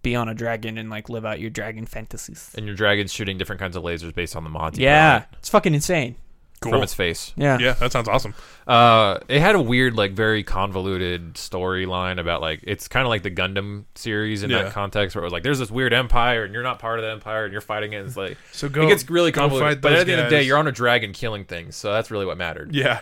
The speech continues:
Speaker 3: <laughs> Go fight those guys while I'm on a dragon. So, yeah,
Speaker 2: It was
Speaker 3: I will.
Speaker 2: actually, you know what a good way to put it? It was Sega's version of Star Fox.
Speaker 3: Okay.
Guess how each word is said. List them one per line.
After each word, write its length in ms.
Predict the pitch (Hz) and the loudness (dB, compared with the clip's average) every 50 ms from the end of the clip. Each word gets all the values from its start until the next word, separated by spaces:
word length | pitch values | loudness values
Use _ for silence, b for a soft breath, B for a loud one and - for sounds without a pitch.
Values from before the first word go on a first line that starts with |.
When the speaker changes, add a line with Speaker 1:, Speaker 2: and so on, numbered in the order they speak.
| - - - | -2 4 6
Speaker 3:
<laughs> 760 | - 381 415 453 480 523 494 - - - - - - - - | 6 6 6 4 0 -2 -4 -6 -8 -10 -12 -12 -14 -10 -2
Go 180 | - 175 202 202 | 2 4 4 4
fight 260 | 175 190 196 196 170 | 6 6 4 4 4
those 240 | 180 185 185 180 165 | 2 0 0 0 2
guys 320 | 151 175 160 147 147 131 | 2 4 4 4 4 2
while 200 | 135 131 120 139 | 0 -2 0 0
I'm 100 | 143 143 | 0 2
on 120 | 151 151 139 | 0 0 0
a 60 | 120 | 0
dragon. 400 | 117 120 135 127 117 110 107 107 | 0 2 2 2 0 -2 -6 -8
So, 120 | - 131 | -4 -2
yeah, 120 | 123 131 170 | 2 6 8
Speaker 2:
It 40 | 208 | 8
was 160 | 240 262 - - | 8 8 8 6
Speaker 3:
I 40 | |
will. 40 | - 180 | 6 6
Speaker 2:
actually, 380 | 185 196 - - 190 180 165 | 6 4 4 2 0 2 2
you 60 | 151 | 2
know 60 | 160 165 | 4 4
what 80 | 165 | 4
a 20 | 151 | 4
good 160 | 151 143 - | 2 0 0
way 100 | 143 127 | 0 0
to 60 | 120 | 2
put 160 | - 117 110 | 2 2 2
it? 160 | 120 120 - - | 2 0 -2 -2
It 60 | 107 | -2
was 140 | 113 110 101 | -2 0 -2
Sega's 400 | - - - 120 123 143 147 123 | -2 2 4 4 4 4 2 0
version 540 | 113 117 113 113 107 104 113 104 104 104 - _ - | 2 2 2 2 2 0 -4 -6 -8 -10 -12 _ -8
of 420 | 87 92 92 92 92 90 - 101 - - | -4 -2 -2 -2 -2 -4 -6 -10 -12 -10
Star 220 | - - 87 82 | -4 -2 -2 -2
Fox. 400 | 78 - - - - - - - - - - - - - - - - - - - | -2 -4 -8 -10 -10 -12 -14 -12 -10 -10 -10 -10 -12 -16 -20 -20 -18 -12 -8 -6
Speaker 3:
Okay. 180 | 190 202 196 | -6 -6 -6